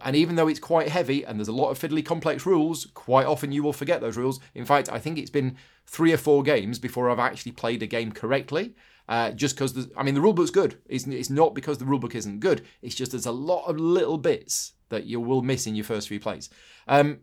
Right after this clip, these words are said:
there is something very special about the game, and every time I play it, the experience of playing it is fantastic. It's just such an enjoyable experience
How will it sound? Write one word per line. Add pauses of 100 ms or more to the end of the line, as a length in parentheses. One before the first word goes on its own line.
there
is
something
very
special
about
the
game,
and
every
time
I
play
it, (360)
the
experience
of
playing
it
is
fantastic. (140)
It's
just
such
an
enjoyable
experience